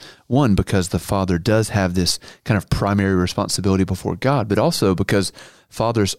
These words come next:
often are the ones who need to be invited to the party, right? Mothers typically, this isn't always the case, but typically do feel more of a sense of responsibility to invest in the next generation, whereas fathers can easily be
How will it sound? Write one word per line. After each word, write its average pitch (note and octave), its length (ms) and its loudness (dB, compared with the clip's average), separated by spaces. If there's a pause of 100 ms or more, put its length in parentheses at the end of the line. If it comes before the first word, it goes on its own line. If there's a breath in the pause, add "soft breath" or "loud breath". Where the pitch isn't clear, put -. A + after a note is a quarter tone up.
often A2 560 0
are G#2 140 0
the G2 120 2
ones G#2 360 2
who G2+ 100 2
need G#2+ 240 2
to G2+ 40 -2
be A2 160 2
invited G2+ 340 0
to A2+ 80 0
the D#2+ 60 0
party, G#2 400 -2
right? F#2+ 300 0 (260 loud breath)
Mothers G2+ 600 0 (420 loud breath)
typically, G#2+ 720 0
this G2 260 -2
isn't F#2+ 200 0
always G#2 300 0
the F#2+ 120 -2
case, F#2+ 240 -2
but - 160 -2
typically A#2 480 -2
do A2+ 320 2
feel A2+ 500 2
more G2 240 2
of G2 80 0
a F2 100 0
sense - 520 -2
of F#2 420 -2 (540 loud breath)
responsibility F#2 880 0
to F2 760 0
invest F#2+ 460 -4
in F2+ 340 2 (300 soft breath)
the G2+ 100 -2
next - 220 0
generation, F2+ 640 0
whereas F2 380 0
fathers F#2 500 0
can F#2+ 260 -2
easily F2+ 540 2
be D#2+ 380 0